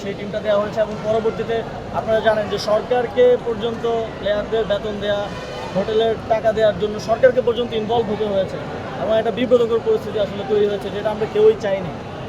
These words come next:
এবং আমাদের সরকার প্রধানের বিপিএল এর ফাইনাল ম্যাচে কিন্তু থাকার কথা, আসার কথা। বিপিএল কেন্দ্রিক এই পরিস্থিতি তৈরি হওয়ার কারণে, আহ, তাকে আমরা আনতে পারিনি, যেটা আমাদের জন্য, বোর্ডের জন্য একটা লজ্জাজনক পরিস্থিতি। ক্রিকেটের অবস্থাটা দিনে দিনে আরও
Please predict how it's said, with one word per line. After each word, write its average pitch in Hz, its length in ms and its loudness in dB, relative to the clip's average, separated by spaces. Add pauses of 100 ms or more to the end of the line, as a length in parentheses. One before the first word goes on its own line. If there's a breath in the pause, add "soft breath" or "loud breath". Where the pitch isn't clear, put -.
(160)
এবং 208 160 -2
আমাদের 214 420 2 (160)
সরকার 214 320 -2
প্রধানের 226 420 0
বিপিএল 220 360 4
এর 233 100 0 (520)
ফাইনাল 226 300 2
ম্যাচে 233 440 2 (380)
কিন্তু 214 280 0
থাকার 220 220 -2
কথা, - 280 -2 (120)
আসার 214 220 0
কথা। - 320 -4 (400)
বিপিএল 233 320 4
কেন্দ্রিক 240 380 0
এই 226 220 6
পরিস্থিতি 240 420 -2
তৈরি 247 180 6
হওয়ার 233 220 2
কারণে, 233 540 0 (180)
আহ, 175 120 -2
তাকে 196 160 -4
আমরা 214 200 -4
আনতে 214 220 -4
পারিনি, 208 260 0
যেটা 196 200 -4
আমাদের 202 320 0
জন্য, 226 340 0 (160)
বোর্ডের 214 280 4
জন্য 220 180 -2
একটা 196 160 -6 (100)
লজ্জাজনক 190 260 -4
পরিস্থিতি। 185 520 -6
ক্রিকেটের 233 340 2
অবস্থাটা 240 600 2
দিনে 220 260 0
দিনে 214 160 2
আরও 208 180 2